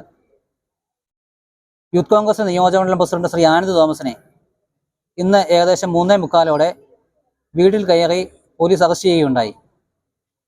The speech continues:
പോലീസ് കെട്ടിച്ചമച്ച കള്ളക്കേസിന്റെ അടിസ്ഥാനത്തിലാണ് ശ്രീ ആനന്ദിനെ അറസ്റ്റ് ചെയ്തിട്ടുള്ളത്. ഈ വിഷയം ഉണ്ടാകുമ്പോൾ ആനന്ദ് സംഭവ സ്ഥലത്തുണ്ടായിരുന്നില്ല. എടയാർ ഗ്രാമപഞ്ചായത്ത് മെമ്പർ ഈ വിഷയം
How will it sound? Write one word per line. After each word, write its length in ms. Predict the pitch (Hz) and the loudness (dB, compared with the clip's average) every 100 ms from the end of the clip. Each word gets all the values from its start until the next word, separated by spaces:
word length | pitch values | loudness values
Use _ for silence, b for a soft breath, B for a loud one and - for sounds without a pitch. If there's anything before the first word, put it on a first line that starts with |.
| _ _ _ _ _ | _ _ _ _ _
പോലീസ് 320 | 196 226 247 | 2 2 0
കെട്ടിച്ചമച്ച 480 | 202 180 208 180 170 | -2 -2 0 0 2
കള്ളക്കേസിന്റെ 580 | 202 170 185 220 214 214 | 0 2 0 0 0 0
അടിസ്ഥാനത്തിലാണ് 640 | 185 - 175 170 147 143 151 - - | -2 0 0 2 2 2 -2 -8 -10
ശ്രീ 140 | 160 | 0
ആനന്ദിനെ 340 | 156 156 165 165 | 2 2 2 0
അറസ്റ്റ് 220 | 131 - | 0 -2
ചെയ്തിട്ടുള്ളത്. 420 | 156 123 117 110 104 - _ _ _ _ _ _ _ _ _ _ - | -2 -2 -8 -10 -12 -20 _ _ _ _ _ _ _ _ _ _ 0
ഈ 80 | 240 | 2
വിഷയം 320 | 214 - 247 | 2 2 0
ഉണ്ടാകുമ്പോൾ 440 | 202 196 202 196 190 | 2 2 2 2 0
ആനന്ദ് 440 | 175 190 196 208 202 196 - - | 0 -2 0 0 0 -4 -16 -6
സംഭവ 220 | 175 165 196 | -4 0 0
സ്ഥലത്തുണ്ടായിരുന്നില്ല. 680 | 196 180 180 202 196 139 117 - _ _ _ _ _ _ _ _ _ _ _ | 0 -2 0 2 0 -6 -8 -14 _ _ _ _ _ _ _ _ _ _ _
എടയാർ 300 | 180 185 240 | 0 2 2
ഗ്രാമപഞ്ചായത്ത് 640 | 202 196 208 208 220 214 208 | 2 0 0 0 2 0 0
മെമ്പർ 220 | 165 160 185 - _ _ _ _ _ _ _ | 0 0 0 -6 _ _ _ _ _ _ _
ഈ 60 | 202 | 0
വിഷയം 380 | 202 196 220 220 | 2 2 2 0